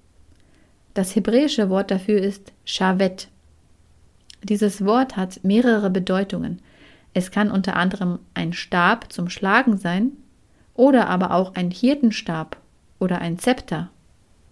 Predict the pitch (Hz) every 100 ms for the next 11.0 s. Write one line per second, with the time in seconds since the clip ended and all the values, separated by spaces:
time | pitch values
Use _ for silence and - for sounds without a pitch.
0 | _ _ - - - _ _ - 196 277
1 | 277 226 202 262 262 233 226 208 214 220
2 | 277 302 294 294 226 233 226 - - 202
3 | 214 208 190 175 185 185 190 - - -
4 | 196 180 160 - _ _ _ _ _ _
5 | _ _ 180 196 269 294 233 - 185 185
6 | 233 214 196 185 185 180 - 160 160 -
7 | _ _ _ _ 160 180 185 - 190 175
8 | 170 170 165 - 175 208 208 - 233 233
9 | 220 220 311 359 _ _ _ - _ -
10 | - _ - 202 180 175 180 214 226